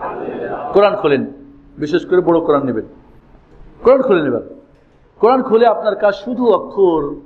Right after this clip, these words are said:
কোনটা আলিফ, কোনটা বা, কোনটা জিম, একটা আয়াত, দুটো আয়াত নিয়ে নেবেন, আপনি শুধু অক্ষর দেখবেন। এবং আপনাদের বলে দিই, সূরা মহা-, সূরা ফাতহের ঊনত্রিশ নম্বর আয়াত, সূরা ফাতহের ঊনত্রিশ নম্বর আয়াতটা পড়বেন। এর মধ্যে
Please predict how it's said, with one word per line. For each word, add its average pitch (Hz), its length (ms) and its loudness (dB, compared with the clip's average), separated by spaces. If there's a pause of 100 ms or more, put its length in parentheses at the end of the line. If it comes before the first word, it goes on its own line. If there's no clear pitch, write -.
(1000)
কোনটা 147 300 0
আলিফ, 127 140 0
কোনটা 127 260 -2
বা, 127 200 2
কোনটা 127 260 -2
জিম, 120 260 -4 (140)
একটা 135 320 0
আয়াত, 139 300 0
দুটো 143 220 -6
আয়াত 135 160 2
নিয়ে 139 180 -4
নেবেন, 135 260 -2 (560)
আপনি 160 180 -2
শুধু 247 260 -2
অক্ষর - 240 0
দেখবেন। - 340 -14 (120)
এবং 151 180 2
আপনাদের 180 280 0
বলে 180 180 2
দিই, 196 140 -2
সূরা 180 340 2
মহা-, 170 360 0
সূরা 180 400 4
ফাতহের 170 480 -2
ঊনত্রিশ 170 420 -10
নম্বর 147 180 0
আয়াত, - 420 -2 (560)
সূরা 156 680 2 (420)
ফাতহের 160 440 -2
ঊনত্রিশ 156 420 -6
নম্বর 160 280 -2
আয়াতটা 143 380 0
পড়বেন। 165 480 -4 (320)
এর 180 180 4
মধ্যে 196 340 -2